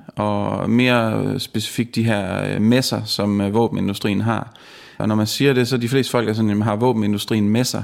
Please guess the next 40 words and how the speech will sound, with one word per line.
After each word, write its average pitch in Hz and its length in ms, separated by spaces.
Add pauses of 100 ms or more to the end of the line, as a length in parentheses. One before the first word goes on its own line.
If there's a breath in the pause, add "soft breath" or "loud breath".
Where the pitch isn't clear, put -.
Ligesom 110 320
vi 101 40
kender 110 300
det 104 120
fra, - 460
øh, - 120 (360 loud breath)
ja, 98 160
alle 120 220
brancher 104 360
har 107 160
deres, 107 300
har 110 180
deres 104 280
messer. 113 360 (640 loud breath)
Øh, 104 180
men 110 100
det 127 60
har 139 100
våbenindustrien 110 640
også. 113 180 (1400 loud breath)
Man 117 100
gør 139 100
jo 147 80
så 139 200
en 117 100
masse 127 280
forestillinger, 107 800 (260)
øh, 104 420
omkring, 110 500
hvordan 113 360
ser 120 260
sådan 117 320
en 107 140
våbenmesse 113 520
ud, 117 80
og 107 80
hvad, 104 140
hvad 117 200
foregår 127 500
der? 87 140